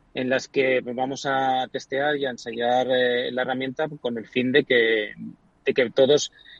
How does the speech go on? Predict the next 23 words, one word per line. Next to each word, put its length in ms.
comprendan 600
y 220
entiendan 540
que 80
meter 260
al 140
cliente 340
en 60
una 160
fase 240
muy 140
temprana, 680
eh, 400
es 80
beneficioso 480
para 140
ambas 240
partes. 480
El 140
cliente 260
tiene 220
la 80
vivienda 560